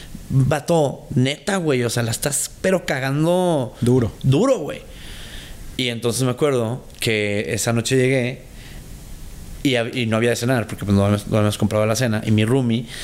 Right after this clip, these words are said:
Speaker 1: se le dejó, y esto, esto se hace a varia-, varias gente, dejó un mamut y un Red Bull. Medio Red Bull.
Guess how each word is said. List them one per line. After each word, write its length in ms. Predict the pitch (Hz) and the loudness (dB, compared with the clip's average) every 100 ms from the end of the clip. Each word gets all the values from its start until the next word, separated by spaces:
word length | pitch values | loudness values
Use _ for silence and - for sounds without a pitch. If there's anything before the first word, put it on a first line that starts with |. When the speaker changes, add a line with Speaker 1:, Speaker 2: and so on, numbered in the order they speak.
| - - | -10 -8
Speaker 1:
se 200 | - - | -4 0
le 140 | 104 104 | 2 2
dejó, 560 | 101 101 - 117 110 | 0 -2 0 2 4
y 40 | 107 | 2
esto, 140 | 104 | 0
esto 160 | 104 113 | 0 0
se 120 | 117 | 0
hace 160 | 104 101 | 0 0
a 60 | |
varia-, 260 | 110 107 - | 2 0 0
varias 220 | 110 107 | -2 0
gente, 280 | 120 107 107 - - - - - - | -2 -2 -4 -6 -10 -6 -6 -8 -2
dejó 220 | 123 120 | -2 0
un 80 | 139 | 0
mamut 360 | 139 143 139 131 | 0 2 0 2
y 60 | 135 | 0
un 120 | 131 | 2
Red 140 | 123 120 | 0 2
Bull. 260 | 131 127 - - - - - - - - 415 - | 2 2 -4 -16 -16 -16 -14 -14 -10 -6 -6 -2
Medio 260 | 139 143 135 | 0 2 0
Red 100 | 123 | 0
Bull. 180 | 113 | -2